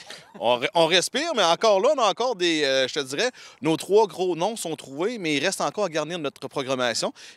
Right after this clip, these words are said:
Speaker 2: Et de là, sur notre live Facebook qu'on a fait, euh, jeudi dernier, on invitait les gens à noter, à prendre, euh, donner leur opinion. Qu'est-ce qu'ils aimeraient venir, qu'est-ce qu'ils aimeraient voir comme artiste sur la scène à Lac-au-Saumon ?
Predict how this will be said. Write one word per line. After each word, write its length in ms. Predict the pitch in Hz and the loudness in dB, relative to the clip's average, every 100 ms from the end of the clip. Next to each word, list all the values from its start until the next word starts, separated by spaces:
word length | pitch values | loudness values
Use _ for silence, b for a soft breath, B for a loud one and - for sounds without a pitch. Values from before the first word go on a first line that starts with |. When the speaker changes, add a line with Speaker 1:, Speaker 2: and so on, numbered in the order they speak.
| - | -8
Speaker 2:
Et 80 | |
de 100 | 120 | 0
là, 160 | 127 170 | 2 2
sur 160 | - 143 | 0 -2
notre 240 | 127 139 | -4 -2
live 220 | 127 147 | 0 0
Facebook 400 | - 135 120 175 | -2 -6 -6 -6
qu'on 120 | 147 | -6
a 100 | 120 | -6
fait, 220 | 120 147 160 | -4 -2 0
euh, 300 | 139 127 120 | 2 2 0
jeudi 280 | 139 131 | -4 -8
dernier, 380 | 143 135 127 180 B B | -2 -2 -2 -8 B B
on 120 | 104 | -4
invitait 300 | 147 151 - | 0 0 0
les 220 | 180 147 135 | 0 0 0
gens 260 | 147 170 196 B B | -2 -2 -6 B B
à 120 | 101 | -6
noter, 480 | 123 120 147 160 175 _ | -4 -4 -2 -4 -4 _
à 80 | 101 | -14
prendre, 320 | - 143 135 | -6 -6 -4
euh, 240 | 120 87 80 | -6 -6 -12
donner 220 | 98 135 165 | -6 -2 0
leur 240 | 151 123 | 2 2
opinion. 320 | 131 - 120 - | -2 -4 -10 -6
Qu'est-ce 180 | 180 - | -6 -2
qu'ils 60 | |
aimeraient 240 | 151 139 143 | -2 0 -2
venir, 340 | 139 156 151 | -2 -6 -6
qu'est-ce 200 | - 202 | -6 -4
qu'ils 80 | 185 | -4
aimeraient 220 | 147 165 | -4 -6
voir 300 | 143 170 190 | -4 -6 -6
comme 160 | - 131 | -8 -10
artiste 540 | 139 - 170 - - - | -10 -8 -8 -8 -10 -12
sur 160 | - | -6
la 140 | 127 113 | -4 -4
scène 180 | 139 131 | -4 -6
à 60 | |
Lac-au-Saumon ? 500 | 117 - 120 117 131 | -6 -6 -10 -8 -8